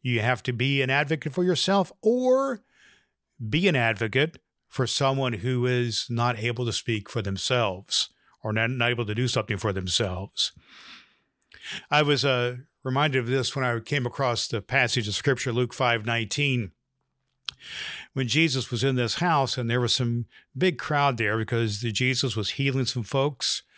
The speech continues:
And, uh, there were some guys who wanted to get their buddy who was in a stretcher.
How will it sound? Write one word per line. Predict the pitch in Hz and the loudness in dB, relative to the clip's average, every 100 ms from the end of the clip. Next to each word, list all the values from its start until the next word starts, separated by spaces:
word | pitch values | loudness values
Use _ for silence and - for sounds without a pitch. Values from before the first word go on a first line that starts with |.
| - - - - | -18 -18 -18 -8
And, | 120 123 123 117 | -2 0 0 0
uh, | 117 117 113 113 | 0 2 2 -2
there | 113 127 | -2 0
were | 127 | 0
some | - 123 117 120 _ | 0 -2 -2 -6 _
guys | 156 160 170 156 - - - | -2 2 2 2 0 -2 -2
who | 131 | -4
wanted | 131 151 | 0 0
to | 123 | 0
get | 151 131 | -2 -2
their | 120 | -2
buddy | 107 170 147 101 | 0 0 0 -2
who | 92 117 113 | -2 -2 0
was | 110 107 98 - - _ - - _ _ | 0 0 -2 -4 -8 _ -20 -20 _ _
in | 131 | -4
a | 117 | -2
stretcher. | - 147 156 - 101 | 0 2 2 0 -6